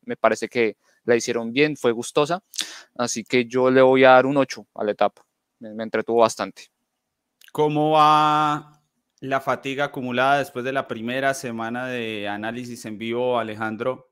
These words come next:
Speaker 2: eh, y polémica? ¿Cómo, cómo van las sensaciones?
Speaker 1: No, yo me siento fresco.
Speaker 2: Fresco.
Speaker 1: Fresco
Speaker 2: Muy bien.
Speaker 1: total.
Speaker 2: Bendita juventud.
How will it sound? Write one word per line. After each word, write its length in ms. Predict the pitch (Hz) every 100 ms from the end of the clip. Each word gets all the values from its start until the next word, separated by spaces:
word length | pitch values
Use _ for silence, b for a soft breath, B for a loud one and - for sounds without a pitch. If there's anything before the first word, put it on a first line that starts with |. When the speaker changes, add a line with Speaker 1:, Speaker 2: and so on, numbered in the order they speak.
| _
Speaker 2:
eh, 600 | - 98 98 98 95 -
y 140 | - 107
polémica? 600 | - 110 120 107 95 92
¿Cómo, 220 | 123 120
cómo 220 | - 147 151
van 120 | 151
las 160 | 147
sensaciones? 880 | 147 123 117 101 123 113 95 - - _ _ _ _ _ _ _ _
Speaker 1:
No, 160 | 117 127
yo 100 | 131
me 100 | 151
siento 260 | 180 170
fresco. 480 | - 135 151 120 101 _ _ _ _
Speaker 2:
Fresco. 480 | - 131 123 - 92 - _ _
Speaker 1:
Fresco 280 | - 117 120
Speaker 2:
Muy 60 | 107
bien. 140 | 92
Speaker 1:
total. 200 | 107 98 _ _ _ _ _ _ -
Speaker 2:
Bendita 560 | 101 98 110 113 110
juventud. 640 | 107 104 95 90 - 104 92